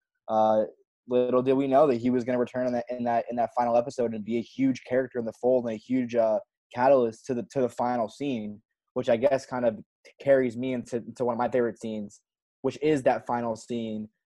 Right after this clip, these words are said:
with Oswald Mosley giving that Hitler-esque speech to the, to that fascist, you know, preaching those fascist ideologies to the people that are there. And it, it, it is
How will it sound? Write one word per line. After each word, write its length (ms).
with 220
Oswald 460
Mosley 560
giving 340
that 180
Hitler-esque 720
speech 540
to 140
the, 360
to 220
that 200
fascist, 480
you 120
know, 160
preaching 240
those 160
fascist 440
ideologies 680
to 140
the 80
people 400
that 120
are 100
there. 220
And 100
it, 200
it, 240
it 80
is 260